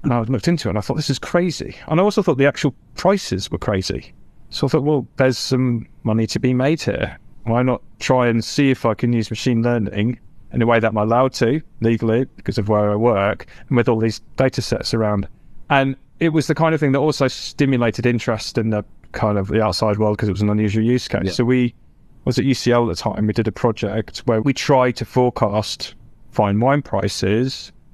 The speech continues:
Speaker 1: on various attributes, a lot of them kind of looking at trend analysis, but conditioned on what year the wine might be or what kind of vintage, and then some other stuff looking at weather data and what influence that would have on wine prices eventually.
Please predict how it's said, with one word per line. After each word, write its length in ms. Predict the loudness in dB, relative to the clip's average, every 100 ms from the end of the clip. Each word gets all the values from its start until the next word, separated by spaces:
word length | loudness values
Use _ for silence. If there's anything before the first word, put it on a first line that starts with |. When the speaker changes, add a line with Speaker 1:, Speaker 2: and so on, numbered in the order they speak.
| 0
Speaker 1:
on 480 | 2 4 2 0 -4 -8 -6
various 400 | 0 2 2 0
attributes, 760 | -2 -4 -4 -2 -2 -6 -12 -16 -14 -4
a 100 | 0
lot 160 | 2
of 160 | 0 0
them 460 | 0 2 0 -2 -6 -16 -20 -8 0
kind 160 | 0
of 80 | 2
looking 220 | 0 0
at 80 | -2
trend 280 | 0 2 2
analysis, 680 | 0 0 -4 -2 -2 -2 -2
but 340 | 0 0 0
conditioned 480 | -2 0 0 0 0
on 220 | 0 -2 -6 -20 -20 -8 -2
what 180 | 0
year 180 | 2 2
the 100 | 2
wine 200 | 0 2
might 200 | 0 0
be 160 | 0 2
or 100 | 0
what 100 | -2
kind 240 | -2 -2
of 100 | 0
vintage, 440 | -2 -2 0 0 2
and 120 | 2
then 100 | 2
some 140 | 2
other 120 | 0
stuff 200 | 0 0
looking 140 | 0 0
at 80 | 2
weather 260 | 2 2
data 560 | 0 0 0 -2 0 -2 -8 -20 -8 2
and 420 | 2 4 0 -2
what 200 | -2 0
influence 420 | 0 -2 -2 0
that 180 | 0 0
would 120 | 0
have 220 | 0 -2 0
on 180 | 0 2
wine 280 | 2 0 0
prices 500 | 0 -2 -2 -2 -2
eventually. 540 | -2 -2 -2 -2